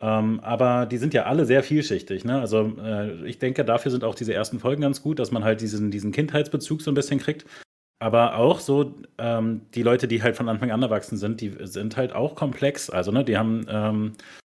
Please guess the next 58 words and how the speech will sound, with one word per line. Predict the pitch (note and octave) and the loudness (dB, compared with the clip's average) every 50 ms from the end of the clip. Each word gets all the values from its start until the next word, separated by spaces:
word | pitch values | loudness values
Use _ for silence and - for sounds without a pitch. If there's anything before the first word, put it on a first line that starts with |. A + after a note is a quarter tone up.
| _ _ _ _ _ _ _ _ _ _ | _ _ _ _ _ _ _ _ _ _
wa-, | - - A#2 - - | -4 -2 -2 -2 0
was | A2+ B2 A2 A#2 | -2 -2 -2 0
weiß | B2 A#2+ | 0 0
ich, | D3+ C#3+ | 0 2
die | C#3 | 2
machen | A#2 A2+ G#2+ A#2+ A2 | 2 2 2 0 -4
Fehler, | - - B2+ C3+ C#3 C#3+ C#3+ C#3 C#3+ - - | 0 2 4 6 6 6 4 2 0 -4 -6
ne, | - A#2+ B2+ D3 C#3 | -2 0 0 0 0
w-, | - - - G#2+ A2 - - G2+ | -4 -8 -8 -8 -8 -8 -6 -2
werden | A2+ A#2 A#2+ B2+ | 0 0 0 0
zwischendurch | - - C#3+ C3 C#3+ A#2+ B2 B2 - | 0 -2 -2 0 2 2 0 0 0
von | C3+ B2 A2 | 0 -2 0
anderen | A2+ C3 B2 | 0 0 0
Leuten | A#2 A#2 A#2 A#2 B2 | 2 0 0 0 0
darauf | A2+ G#2+ G#2 | -2 -2 -2
hingewiesen, | A#2+ C#3 C3+ B2+ A#2 B2 B2 B2 | -2 0 0 0 0 0 0 0
dass | A2+ A2 A2 | 0 0 -2
sie, | - A#2+ A2+ A2 A2 A2 - - - - - - - | -2 -2 -2 -2 -2 -4 -8 -16 -20 -20 -20 -14 -6
äh, | - A2 G#2+ G#2 | -4 -2 -2 -2
Fehler | - - B2 A#2+ A#2+ | 0 2 2 2 2
machen, | A2+ A#2 G#2+ - A#2 G#2+ | 2 0 0 0 0 2
weil | G#2+ G#2+ | 2 2
sie, | G#2 G#2+ | 2 0
was | G#2+ G2 | -2 -2
weiß | A#2+ G#2 - | -2 -4 -6
ich, | A#2+ A2 B2 | -4 -4 -2
emotional | A2+ G#2+ G#2+ G#2+ - A#2 G#2+ G#2+ G#2+ G#2+ | -2 -2 -2 -2 -2 -2 0 2 2 2
irgendwie | G#2 G#2+ A2 G#2+ A#2+ G#2+ | 2 0 -2 -2 -4 -4
verbunden | - A2 G2 G#2+ A#2 A#2+ A#2 | -4 -4 -2 -2 -4 -4 -4
sind | A2 A#2 A2+ A2 A2 | -4 -2 -2 -2 -4
und | G#2+ G#2 | -4 -2
so. | A2+ A#2 C3 D3 C#3+ - - - - - _ _ | -2 -2 -2 -2 -6 -8 -16 -20 -20 -20 _ _
Und | - A2+ G#2+ | -4 -2 0
das | A#2 | 0
sind | G#2 C3+ A#2+ C3+ | 2 2 2 2
nicht, | E3 - - - - | 0 0 -2 -4 -2
also, | A#2 A#2 A2 A2 | 0 0 2 0
äh, | A#2+ A#2 - A2 - - E2 | 0 -2 -4 -8 -12 -12 -10
zum | - B2+ C3 | -4 -2 0
Beispiel | C3 C3+ - C3+ B2 | 0 0 0 0 0
eben | A#2+ A#2+ | 2 2
nicht | B2+ D3 - | 2 2 2
so | - C3+ A#2+ | 0 0 -2
stumpfe | - - C3+ C3 C3 - A#2+ G2+ | 0 2 0 0 0 0 -2 -2
Be-, | F#2 G#2 G#2 G2+ | 0 0 0 0
Bösesicht-, | G2 F#2+ G#2+ G#2 F#2+ F#2+ E2+ F#2 F#2 F2+ - | 0 0 0 0 0 -2 -4 -4 -4 -6 -6
äh, | G#2 G2 F#2+ | -6 -6 -4
Bösewichte, | F2 G#2 A2 G#2 F#2+ B2 - - - A#2 | -4 -4 -2 -2 -2 -2 -2 -4 -4 -4
sondern | G#2 G#2 G2+ G#2 G#2 G#2+ - - F#2+ F#2+ | -2 -2 0 0 0 -2 -2 -4 -8 -8
das | G#2+ G#2+ G2+ B2+ | -8 -6 -4 -4
ist, | A#2+ - - | -4 -4 -6
äh, | - A2 A#2 A2+ A#2+ A#2+ A2+ | -6 -2 0 0 0 0 -2
wirklich | C3+ C3+ D3+ C3 - | -2 -4 -2 -2 0
ne, | C#3 C3 C3 | 2 2 2
ein | C3+ C3 B2+ B2+ | 2 0 -2 -2
komplexer | B2 - C3+ C3 - C3+ C3 - B2+ | -2 -2 -2 0 0 0 0 -2 -4
Charakter | - - B2 B2+ A#2 - - B2 G2 | -2 0 0 0 -2 -2 0 0 0
und | F2+ F2 - - | 0 -2 -6 -10